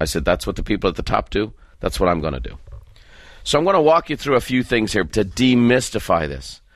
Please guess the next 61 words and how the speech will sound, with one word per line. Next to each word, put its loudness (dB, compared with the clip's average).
People 0
are 4
like, 0
"Oh, 4
no, 2
I 4
don't 2
have 2
goals, 2
and -2
all 2
these -4
people -2
have 2
goals," 2
and -8
so -2
on 2
and -2
so -6
forth. -2
And 2
I've 0
helped, -2
like 2
I 0
said, 0
millions 2
of -6
people -2
through 2
dozens 0
of 2
different -2
goal-setting -2
exercises. -8
And 2
there's 2
many, 2
many 2
different -4
ways 0
to -10
get -4
this -8
done. -8
I'm 0
just -2
gonna 0
give 0
you 2
a 0
couple -2
of -2
practical -4
things -2
to -8
get -4
the -4
ball 2
rolling. -6